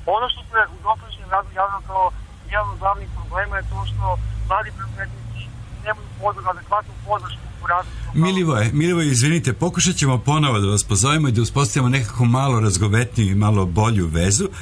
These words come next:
Speaker 2: a mi nastavljamo sa Nedom. To je zapravo ozbiljan način da se, da se, da se dobiju kvalitetna radna mesta. To su kvali-, radna mesta koja sama sebe održavaju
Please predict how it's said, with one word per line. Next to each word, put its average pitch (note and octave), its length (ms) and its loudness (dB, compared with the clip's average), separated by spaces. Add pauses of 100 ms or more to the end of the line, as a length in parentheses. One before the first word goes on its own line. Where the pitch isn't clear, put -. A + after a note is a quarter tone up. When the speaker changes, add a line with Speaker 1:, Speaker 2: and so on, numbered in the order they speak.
(320)
Speaker 2:
a A#2+ 120 0 (100)
mi C3+ 120 4
nastavljamo C#3+ 540 2
sa G2+ 240 2 (340)
Nedom. C3 480 2 (360)
To F3 80 2
je G#3+ 220 2 (160)
zapravo A2+ 580 2
ozbiljan D#3+ 500 2
način A2 380 2
da G2 80 2
se, G#2 320 4
da G2 160 2
se, G2+ 220 2
da F#2+ 280 0
se G#2 140 0
dobiju C3+ 320 2
kvalitetna A2+ 600 2
radna E2+ 320 0
mesta. - 460 -2 (440)
To A#2+ 60 -2
su C3 200 2 (460)
kvali-, G#2 260 2
radna F#2+ 320 0
mesta G2 300 2
koja F#2 200 -2
sama F2+ 400 2
sebe F2+ 300 0
održavaju E2+ 720 0